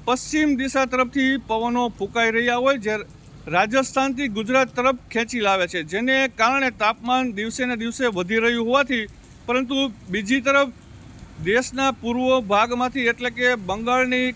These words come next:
ખાડી તરફથી સાયક્લોનિક સર્ક્યુલેશન ભેજ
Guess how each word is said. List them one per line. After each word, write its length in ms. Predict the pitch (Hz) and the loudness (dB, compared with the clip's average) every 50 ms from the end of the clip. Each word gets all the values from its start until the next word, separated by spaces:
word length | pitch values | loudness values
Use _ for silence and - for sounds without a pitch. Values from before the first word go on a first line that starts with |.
| - - | -6 -4
ખાડી 360 | - 208 214 233 240 262 254 247 - - - - - - - - - - - - - | -2 0 0 2 2 0 0 -2 -4 -8 -18 -20 -20 -20 -20 -20 -20 -20 -18 -10 -4
તરફથી 440 | 196 226 254 262 247 - 269 240 214 | -2 0 0 0 0 0 0 0 0
સાયક્લોનિક 760 | - - - 214 214 247 269 254 269 294 294 294 294 302 285 233 | 0 -2 0 2 2 2 2 0 -2 -2 0 0 0 0 -2 -4
સર્ક્યુલેશન 800 | - - 247 240 240 247 269 262 262 254 254 277 269 269 269 247 247 - - - - - - - - 143 | -6 -6 -6 -6 -6 -2 0 0 0 0 0 0 -2 -2 -2 -4 -8 -12 -16 -16 -16 -16 -16 -14 -8 -2
ભેજ 420 | 165 180 214 247 269 269 247 208 | 0 2 4 4 4 4 2 -2